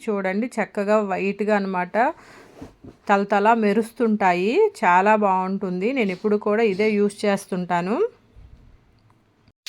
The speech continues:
ఇంకా చాలామంది, మ్, కొంచెం వాటర్ తీసుకొని ఉప్పు వేసి, నిమ్మ ఉప్పు, అలాగే సర్ఫ్ అన్నీ వేసి, ఆ, ఇంకా నానబెట్టడం అవన్నీ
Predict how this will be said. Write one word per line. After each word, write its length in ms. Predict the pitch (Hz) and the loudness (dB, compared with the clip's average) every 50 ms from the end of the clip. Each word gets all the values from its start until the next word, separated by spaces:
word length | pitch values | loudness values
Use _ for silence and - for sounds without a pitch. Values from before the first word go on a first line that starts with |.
| - - - - - - - - - - - - - - - - _ _ - - - - - - - - _ _ - | -16 -16 -16 -20 -20 -20 -20 -20 -20 -20 -20 -20 -16 -16 -16 -16 _ _ -14 -14 -14 -14 -14 -16 -16 -18 _ _ -8
ఇంకా 220 | 208 220 220 262 294 302 - | -6 -4 0 0 0 2 4
చాలామంది, 800 | 262 220 208 202 208 233 247 254 247 247 240 233 233 226 233 233 233 226 220 214 - - - | 4 6 6 6 8 6 6 6 4 2 0 0 0 0 2 4 6 6 6 4 2 0 -2
మ్, 220 | 208 208 208 202 202 196 - 220 | 0 0 0 0 -2 -2 -2 0
కొంచెం 320 | 214 214 208 - 233 220 214 208 | 0 2 0 2 2 2 4 4
వాటర్ 320 | 196 196 202 202 214 214 220 | 6 4 4 4 2 0 0
తీసుకొని 380 | 226 226 220 - - 220 214 208 202 | 0 0 0 0 0 2 2 2 2
ఉప్పు 200 | 202 202 - 226 226 214 | 0 0 0 0 2 2
వేసి, 320 | 214 208 208 208 - 220 214 214 208 | 4 2 2 0 0 0 2 2 2
నిమ్మ 260 | 196 196 196 208 214 214 208 | 2 0 0 0 0 0 0
ఉప్పు, 280 | 196 202 _ - 220 214 214 202 180 | -2 -4 _ 2 2 4 6 4 4
అలాగే 340 | 185 190 196 196 196 208 208 208 - | 4 2 0 0 0 0 0 0 2
సర్ఫ్ 340 | 220 202 190 196 - - - 226 214 208 | 4 4 4 2 0 -2 0 2 2 2
అన్నీ 260 | 190 196 196 202 208 208 | 2 0 0 0 2 2
వేసి, 460 | 202 202 196 196 196 196 - 220 208 214 208 214 - - - - - _ - - | 2 2 2 0 -2 -2 0 2 2 2 2 -2 -6 -18 -20 -20 -20 _ -6 -2
ఆ, 100 | 214 214 214 208 | 0 0 2 2
ఇంకా 160 | 208 208 226 214 208 | 2 2 2 2 4
నానబెట్టడం 640 | 202 202 208 208 208 208 208 202 214 214 208 208 208 202 | 4 4 4 2 2 2 2 2 2 0 0 2 0 0
అవన్నీ 280 | 190 190 196 208 220 | 0 0 0 0 0